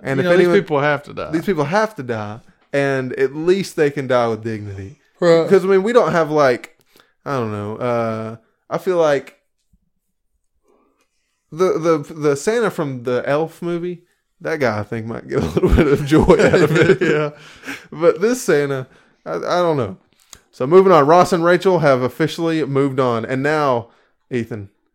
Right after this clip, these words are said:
Speaker 1: batten down the hatches. We are done with round one.
Speaker 2: Right.
Speaker 1: And we've now moved on to round two. The, some of them moved on. You're gonna notice some names you didn't see before. That's
Speaker 2: Yeah, I know how
Speaker 1: because
Speaker 2: brackets
Speaker 1: the
Speaker 2: work.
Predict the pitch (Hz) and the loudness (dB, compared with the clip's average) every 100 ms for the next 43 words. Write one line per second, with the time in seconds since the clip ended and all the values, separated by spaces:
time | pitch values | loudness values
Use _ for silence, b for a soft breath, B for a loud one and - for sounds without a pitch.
0 | _ _ _ - 123 127 127 117 110 107 | _ _ _ -2 2 2 -2 -4 -4 -6
1 | 98 101 98 - 170 - - 127 123 110 | -8 -10 -12 -14 -18 -18 -8 -4 -2 -4
2 | 113 117 113 113 110 107 120 113 107 107 | -4 -4 -4 -6 -8 -8 -8 -8 -8 -10
3 | 107 107 104 104 - - 160 156 147 180 | -8 -8 -8 -10 -14 -10 -6 -4 -2 -4
4 | - 123 120 117 135 139 143 143 147 139 | -8 -8 -4 -2 0 2 2 4 2 2
5 | 151 147 156 170 151 190 185 143 107 - | 0 4 4 4 6 8 8 6 0 -8
6 | b b b - 135 151 - - 214 233 | b b b -20 -4 -2 0 2 2 2
7 | 226 190 180 165 151 151 139 147 151 151 | 0 2 0 0 -2 -2 -6 -6 -4 -2
8 | 185 165 151 165 170 - 156 147 147 139 | 0 0 2 0 0 -2 -2 -2 -2 -4
9 | 135 135 135 135 110 - 110 104 117 170 | -6 -6 -6 -4 -4 -6 -6 -4 -2 0
10 | 160 160 123 120 156 135 - - 120 135 | 0 2 0 0 -4 -6 -8 -4 0 4